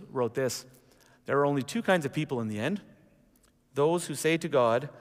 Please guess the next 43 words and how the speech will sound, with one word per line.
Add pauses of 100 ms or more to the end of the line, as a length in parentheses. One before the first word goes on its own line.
'Thy
will
be
done,' (600)
and
those
to
whom
God
says
in
the
end, (480)
'Thy
will
be
done.' (720)
All
that
are
in
hell
choose
it." (1160)
He
also
said
in
a,
a
different
book,
he
said,
"The
doors
of
hell
are
locked
from
the
inside."